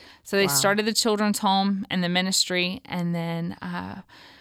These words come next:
Speaker 1: about five years ago, we had the opportunity to get involved in clean water, and so we jumped on it.
Speaker 2: Uh, and that's a really cool story. Uh,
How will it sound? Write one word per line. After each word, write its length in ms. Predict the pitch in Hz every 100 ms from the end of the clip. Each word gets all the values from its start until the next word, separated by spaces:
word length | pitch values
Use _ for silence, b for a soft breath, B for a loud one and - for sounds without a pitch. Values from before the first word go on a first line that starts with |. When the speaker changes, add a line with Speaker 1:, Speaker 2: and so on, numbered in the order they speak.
| B B _ _
Speaker 1:
about 180 | 185 -
five 240 | - 180
years 180 | 180 180
ago, 220 | 190 185
we 100 | 180
had 100 | 180
the 40 | 160
opportunity 600 | 160 180 - 180 170 165
to 80 | 165
get 140 | 170
involved 360 | 175 170 170 175
in 100 | 170
clean 280 | - 170 165
water, 420 | 170 180 160 160
and 140 | 175 165
so 140 | 160
we 140 | 165 165
jumped 300 | 175 165 196
on 200 | 196 202
it. 100 | - B B -
Speaker 2:
Uh, 120 | 285
and 120 | 302
that's 240 | 311 427 466
a 100 | 427
really 220 | 294 233
cool 180 | 220 175
story. 540 | - 247 185 123 80 - _ _ _
Uh, 120 | -